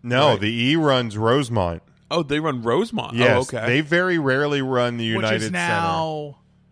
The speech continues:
Speaker 1: Allstate?
Speaker 3: The Allstate Arena.
Speaker 1: Yeah.
Speaker 3: Allstate
Speaker 2: Allstate.
Speaker 3: Center.
Speaker 2: Okay.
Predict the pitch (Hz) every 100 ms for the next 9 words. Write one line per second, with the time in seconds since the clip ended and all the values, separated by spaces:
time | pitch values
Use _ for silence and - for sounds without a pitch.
0 | _ _ _ - 113 107 - 143 156 -
1 | - 165 180 170 180 165 143 139 135 131
2 | 117 - 185 131 123 117 92 85 - 127
3 | 123 110